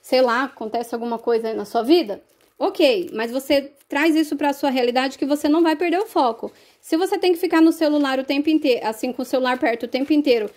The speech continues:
por causa que você tem um parente doente que pode ligar, alguma coisa do tipo, ótimo. Agora, se você tem que ficar no celular, é, chegou uma mensagem desse parente, você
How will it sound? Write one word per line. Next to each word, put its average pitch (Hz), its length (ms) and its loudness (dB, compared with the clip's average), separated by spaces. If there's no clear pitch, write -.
por 254 120 0
causa 277 240 0
que - 60 -6
você 277 200 0
tem 269 140 -2
um 262 40 -2
parente 247 340 -2
doente 254 400 0
que 247 100 -6
pode 240 240 -2
ligar, 233 380 0
alguma 226 280 -4
coisa 233 220 -2
do 208 100 -6
tipo, 330 420 -2
ótimo. 220 480 0
Agora, 269 360 0
se 339 240 -2
você 320 580 0
tem 320 160 0
que 330 60 -8
ficar 311 260 -2
no 302 100 0
celular, 285 720 2
é, 214 600 -2
chegou 277 300 2
uma 339 140 6
mensagem 269 500 2
desse 339 280 2
parente, 277 440 0
você 285 260 -2